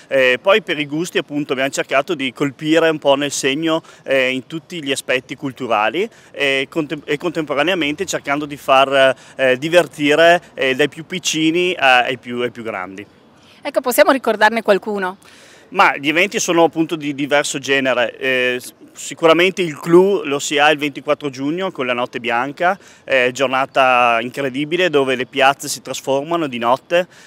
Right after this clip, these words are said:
Speaker 1: eh, ci saranno tantissimi eventi con i commercianti, con i bar del centro, stiamo organizzando delle cose davvero belle e quindi sarà una festa della città, ma sappiamo che la Notte Bianca,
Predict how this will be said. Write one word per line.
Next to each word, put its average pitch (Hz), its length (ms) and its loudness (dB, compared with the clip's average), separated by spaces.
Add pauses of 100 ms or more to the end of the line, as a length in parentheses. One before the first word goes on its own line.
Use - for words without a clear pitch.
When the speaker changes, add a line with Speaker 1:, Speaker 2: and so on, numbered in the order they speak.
(140)
Speaker 1:
eh, 131 420 0
ci 143 120 -12
saranno 131 640 0
tantissimi 123 480 -10
eventi 147 400 -2
con 135 320 -6
i 120 40 -12
commercianti, 123 720 -6
con 120 200 -12
i 117 40 -8
bar 123 300 0
del 120 160 -10
centro, 131 320 -10
stiamo 120 240 -12
organizzando 120 560 -8
delle 117 220 -8
cose 117 500 -2
davvero 120 320 -4
belle 113 400 -4 (320)
e 156 140 -6
quindi 185 240 -4
sarà 147 320 0
una 147 160 -2
festa 147 340 -4
della 131 180 -2
città, 143 640 0
ma 131 320 -2
sappiamo 151 640 0
che 160 100 -10
la 123 60 -4
Notte 127 240 -6
Bianca, 131 580 -4